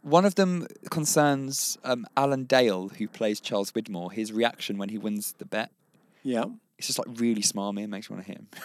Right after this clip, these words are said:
Speaker 1: <laughs>
Speaker 2: Yeah, he's, he's a, you wanna hit him as a character.
Speaker 1: Yeah, yeah, yeah, no, it's true. It's just, like, every time I'm like, "Oh, it's coming, it's coming. Oh, there it is."
Speaker 2: I wanna
Speaker 1: He does his thing with his mouth. He's like,
Speaker 2: Yeah,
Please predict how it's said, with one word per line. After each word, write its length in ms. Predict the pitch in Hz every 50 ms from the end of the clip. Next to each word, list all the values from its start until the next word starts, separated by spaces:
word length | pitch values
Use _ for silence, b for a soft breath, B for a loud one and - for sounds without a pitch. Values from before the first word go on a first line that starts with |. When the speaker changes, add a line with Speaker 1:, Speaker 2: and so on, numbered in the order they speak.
| - -
Speaker 1:
<laughs> 240 | _ - - -
Speaker 2:
Yeah, 260 | - 220 214 185 175 175
he's, 400 | 147 156 175 190 208 185 220 208
he's 240 | - 175 175 180 175
a, 120 | 190 190
you 120 | 190 180 175
wanna 160 | 196 202 190 165
hit 80 | 175 190
him 100 | 170 156
as 120 | 160 151 143
a 40 | -
character. 420 | - 170 185 180 127 214 - -
Speaker 1:
Yeah, 120 | 311 320
yeah, 180 | 302 294 294 302
yeah, 80 | 285 277
no, 80 | 277
it's 160 | 240 208 -
true. 180 | - 285 262 147 B B B B
It's 100 | - 202
just, 100 | 196 220
like, 140 | 190 185 170
every 160 | 180 185 175
time 220 | 180 190 185 165 143
I'm 80 | 127
like, 100 | 131 127 -
"Oh, 80 | 135
it's 120 | 131 - -
coming, 220 | - 160 147 131
it's 100 | 120 -
coming. 160 | - 151 120 -
Oh, 80 | 113 - -
there 220 | - 104 101 98
it 60 | 98 98
is." 380 | 98 95 92 - - - - - - _ _
Speaker 2:
I 80 | - 165
wanna 340 | 185 214 214 214 214 202 180 - - -
Speaker 1:
He 60 | 147
does 100 | 139 160 170
his 140 | 185 175 165
thing 100 | 180 156
with 80 | 135 127
his 100 | 127 139
mouth. 140 | 143 123
He's 100 | 104 104
like, 140 | 113 110 - - - _ _ _ _ _ _ _ - - _ _ _ _ _ _ _ _ _ _ _ _ _ _
Speaker 2:
Yeah, 180 | 196 190 165